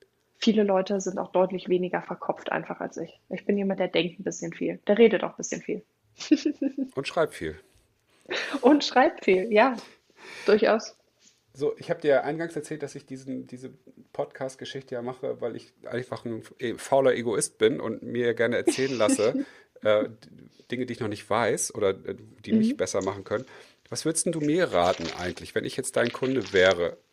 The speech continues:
Speaker 2: Und, äh, was sollte ich tun, damit mein,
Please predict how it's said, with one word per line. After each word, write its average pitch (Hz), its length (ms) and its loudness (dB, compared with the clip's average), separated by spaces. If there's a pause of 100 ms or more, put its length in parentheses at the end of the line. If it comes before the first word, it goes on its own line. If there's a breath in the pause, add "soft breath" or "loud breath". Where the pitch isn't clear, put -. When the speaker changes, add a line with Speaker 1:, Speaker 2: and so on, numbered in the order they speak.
Speaker 2:
Und, - 120 -10 (480)
äh, 90 280 -2
was - 720 -8
sollte 156 240 2
ich - 200 -8
tun, 131 480 -6 (360 loud breath)
damit 107 560 -8
mein, 110 640 -4